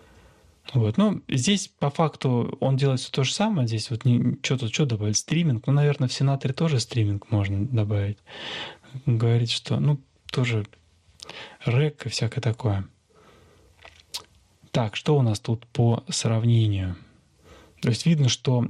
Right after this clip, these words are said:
э, инструмент для, м, парсинга вот этих, э, р-, роутов, он сильно более эффективен в Roda сделан. Вот он там, наверное, не знаю, к-, какие-то оптимизации они проделали.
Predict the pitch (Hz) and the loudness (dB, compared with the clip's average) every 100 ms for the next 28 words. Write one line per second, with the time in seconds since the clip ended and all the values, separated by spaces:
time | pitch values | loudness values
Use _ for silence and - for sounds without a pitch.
0 | - 117 113 110 110 120 120 - 127 139 | 0 2 4 4 2 2 -2 0 2 4
1 | 127 113 - 110 117 117 110 107 - 113 | 4 0 -2 2 4 4 2 -2 -2 2
2 | 107 107 107 107 - - 127 117 117 107 | 2 2 2 0 -2 0 0 0 -2 -2
3 | 107 - 107 113 - - _ _ - 120 | -2 -2 -4 -4 -6 -12 _ _ -2 0
4 | 107 107 110 - 131 180 185 - 147 127 | 2 2 0 0 2 2 0 -2 -4 -4
5 | - - - - - - 127 120 - 147 | -12 -20 -18 -18 -10 -2 0 0 0 2
6 | 131 117 123 117 107 110 - 143 135 110 | 2 2 2 2 0 -4 -2 0 2 2
7 | 113 113 101 104 127 127 107 120 160 151 | 2 0 0 -4 -4 -2 0 2 2 0
8 | 143 - - - - - - 113 113 117 | -2 -8 -16 -16 -16 -14 -2 0 2 0
9 | 113 107 104 101 98 107 113 98 - - | 2 0 0 0 0 2 2 0 -4 -16
10 | _ - _ _ - 156 190 - - - | _ -20 _ _ -6 -2 -2 -2 -4 0
11 | 127 127 120 - 104 104 117 107 95 98 | 2 2 0 -2 -2 0 0 0 -2 -4